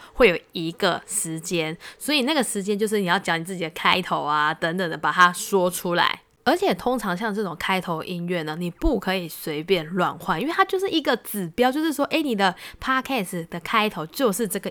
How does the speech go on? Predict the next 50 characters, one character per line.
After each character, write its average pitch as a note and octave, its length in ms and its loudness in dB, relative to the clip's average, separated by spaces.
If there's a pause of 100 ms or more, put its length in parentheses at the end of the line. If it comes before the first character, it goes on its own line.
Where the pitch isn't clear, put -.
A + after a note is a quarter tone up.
音 F#3+ 220 -2
乐， G3+ 120 2
它 C4 120 2
就 F4 120 0
是 E4+ 80 -2
一 D4 80 -2
个 A3 120 0
算 B3+ 300 -2
是 A3+ 300 0
听 A3+ 260 -4
众 A3 160 0
的 F3+ 60 0
一 - 20 -6
个 F3 80 -2
记 F3+ 340 -4
忆 E3+ 60 -4
性 F#3 240 -6
吧， - 180 -2
所 A#3+ 80 0
以 A#3 60 2
就 A3+ 100 2
是 A3+ 60 6
不 G#3+ 100 0
可 G#3+ 120 2
以 E3+ 80 0 (240)
随 F3+ 200 0
便 G3+ 200 4
乱 E3+ 300 2
换。 C#3+ 300 -4
所 G#3+ 140 0
以 A3 120 4
呢， F#3 200 4 (220)
这 C#4+ 260 2
个 A#3 260 4 (300)
拉 A#3+ 240 4
丁 A#3+ 160 0
的 G3+ 80 0
节 F3+ 160 -4
奏 F#3+ 180 -2
我 D#3+ 120 -4
会 G3 260 -6
一 A#3 240 0
直 D#3+ 300 -10
用， F3 240 0
一 F#3+ 160 -2
直 - 180 -14
用， D#3+ 240 -6
所 G#3+ 160 -6
以 A3 140 0
呢， F#3 320 0